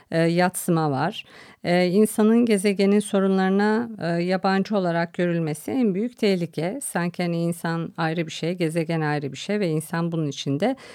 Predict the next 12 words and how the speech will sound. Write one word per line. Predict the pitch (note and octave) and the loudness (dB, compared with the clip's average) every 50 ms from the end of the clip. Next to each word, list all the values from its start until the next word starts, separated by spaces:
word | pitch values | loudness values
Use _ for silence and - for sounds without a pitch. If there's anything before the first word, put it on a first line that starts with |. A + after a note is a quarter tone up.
| - - - | -14 -8 -6
hiçbir | A3 G3 - - | -6 -6 -6 -4
şey, | - G3 G3+ G#3+ A3+ A3 B3+ B3 _ - | -2 0 0 0 0 -2 -4 -8 _ -6
e, | E3+ E3 E3 E3 E3 E3 E3 E3 E3 F3+ | -4 -2 -2 0 -2 -2 -2 -2 -2 -2
yapmasa | F#3+ F3+ E3+ - D#3 C#3+ - - D#3 D#3 | -2 -2 -2 -2 -4 -6 -4 -4 -6 -2
da | B3 C#4 | 0 2
olurmuş | C4 A3 A3 G#3+ G3+ F#3+ E3+ - - | 2 4 4 4 4 2 0 -2 -6
gibi | - D#3 C3 C3+ - | -8 -8 -6 -4 -2
davranılıyor. | C#3+ C3 C3+ C3+ C3+ C3 B2+ B2+ B2+ B2+ C3+ E3 - E4 F4+ _ - - - - - - - - - - - - | -2 -2 -2 -2 -2 -2 -2 -2 -2 -2 -2 -2 -2 -4 -6 _ -18 -20 -20 -20 -20 -20 -20 -20 -20 -10 -4 2
E, | F#3 F#3 F#3 F#3 | 4 4 4 4
tanrılar | F#3 - A#3+ A#3 A#3+ A#3+ B3 B3 B3 C4+ D4 | 2 4 4 4 6 6 6 6 4 4 4
yeryüzünde | D4 C#4 C#4+ C#4+ C#4+ C#4+ B3+ G#3+ A#3+ A#3 A3+ G#3+ | 2 2 4 4 4 4 2 4 4 4 6 6
yaşarken, | G#3+ G#3+ G#3 - - G#3+ G3+ G3+ G3+ - A3 B3 D#4+ | 4 2 0 0 0 0 0 0 0 0 0 0 2